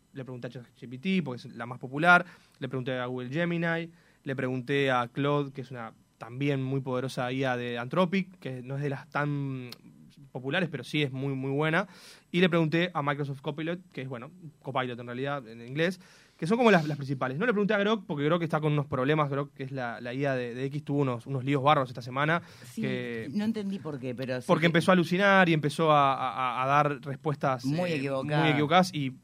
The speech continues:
Speaker 1: y obviamente por fuera de los que, los lineamientos, ¿no? de términos y condiciones naturales de una I A, haciendo comentarios racistas, haciendo
Speaker 2: Ah,
Speaker 1: afirmaciones
Speaker 2: bueno,
Speaker 1: muy,
Speaker 2: mirá,
Speaker 1: muy
Speaker 2: pero
Speaker 1: complejas.
Speaker 2: mirá qué interesante eso.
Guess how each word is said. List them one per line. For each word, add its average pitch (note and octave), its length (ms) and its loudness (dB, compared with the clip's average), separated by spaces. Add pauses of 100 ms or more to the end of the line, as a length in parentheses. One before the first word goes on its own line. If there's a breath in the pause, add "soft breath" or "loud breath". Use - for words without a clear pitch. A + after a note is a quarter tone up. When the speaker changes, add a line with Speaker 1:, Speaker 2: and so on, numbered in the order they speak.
Speaker 1:
y B2+ 160 -6
obviamente C3 340 -4
por A#2+ 220 -10
fuera C#3 260 -2
de C3 80 0
los B2 160 -6
que, - 180 -16
los A#2+ 140 -12
lineamientos, B2+ 480 -6
¿no? C3+ 100 -4
de C#3 80 -4
términos C3+ 280 -6
y B2+ 40 -8
condiciones B2+ 480 -6 (240 soft breath)
naturales C3+ 400 0
de C3+ 60 -2
una C3 140 -4
I E3+ 100 2
A, D#3+ 180 4 (380)
haciendo C3 240 -6
comentarios B2+ 320 -4
racistas, D#3+ 540 0
haciendo C#3 360 -6 (300 loud breath)
Speaker 2:
Ah, C3 60 -8
Speaker 1:
afirmaciones A#3+ 560 2
Speaker 2:
bueno, B2 120 -6
Speaker 1:
muy, D3+ 200 2
Speaker 2:
mirá, C#3+ 120 2
Speaker 1:
muy D3+ 140 -2
Speaker 2:
pero D#3 100 2
Speaker 1:
complejas. D#3+ 460 0
Speaker 2:
mirá A#3 220 -2
qué C4+ 100 -10
interesante C3 720 -2
eso. B2 400 -10